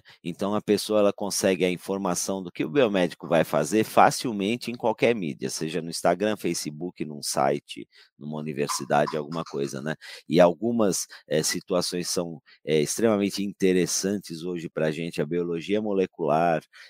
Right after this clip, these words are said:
e que, que é, é fundamental hoje para o biomédico, até pro biomédico da imagem, você já vê pessoas que não tão muito afeitas e não sabem muito como funciona, e aí tem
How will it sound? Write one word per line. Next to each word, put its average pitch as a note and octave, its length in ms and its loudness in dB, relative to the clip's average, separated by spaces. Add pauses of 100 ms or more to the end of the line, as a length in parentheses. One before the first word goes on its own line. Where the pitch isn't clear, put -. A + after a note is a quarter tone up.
(100)
e D#2+ 280 -4
que, D2+ 260 -4
que D#2 240 -6
é, D#2+ 300 0
é F2+ 40 0
fundamental F2+ 880 -2
hoje E2 280 -6
para D#2 260 -2
o D2 40 -10
biomédico, D2 600 -4
até E2+ 240 2
pro F#2+ 160 -4
biomédico D#2+ 480 -4
da D#2+ 140 2
imagem, F2 420 -2 (320)
você F2+ 300 -4
já F#2 160 2
vê F2 180 -2
pessoas F2+ 460 -4
que G2 140 -8
não G2+ 280 -8
tão G2 160 -4
muito G2 280 -4
afeitas G2 680 2
e F2 80 -10
não F#2+ 160 -6
sabem F2+ 380 2
muito F2+ 260 -8
como F#2 260 -8
funciona, F2+ 840 -6 (380)
e D#2 180 2
aí D#2+ 220 4
tem E2+ 280 2